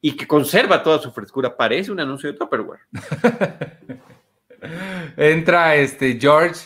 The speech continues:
Speaker 2: y se está peinando. Eh,
Speaker 1: <laughs>
Speaker 2: acaba de, de hablar con Denise, que es el nombre de la muchacha que Kramer le, le presentó.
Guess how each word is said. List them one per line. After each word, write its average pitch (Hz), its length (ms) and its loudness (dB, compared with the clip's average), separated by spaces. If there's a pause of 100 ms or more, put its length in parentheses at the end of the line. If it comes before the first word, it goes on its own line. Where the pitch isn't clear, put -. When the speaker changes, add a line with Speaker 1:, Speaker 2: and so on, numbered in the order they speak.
(140)
Speaker 2:
y 123 120 -8
se 113 120 -10
está 131 300 -4
peinando. 131 760 -2 (400)
Eh, 175 520 0 (200)
Speaker 1:
<laughs> - 180 -20
Speaker 2:
acaba 139 500 2
de, 120 240 2
de 107 260 0
hablar 120 320 -2
con 123 200 0
Denise, 127 480 -4
que 113 160 -2
es 107 120 -6
el 113 80 -4
nombre 110 240 0
de 104 80 -2
la 98 120 -4
muchacha 98 340 -8
que 95 120 -20
Kramer 107 380 -2
le, 90 260 -6
le 90 300 -6
presentó. 110 680 -2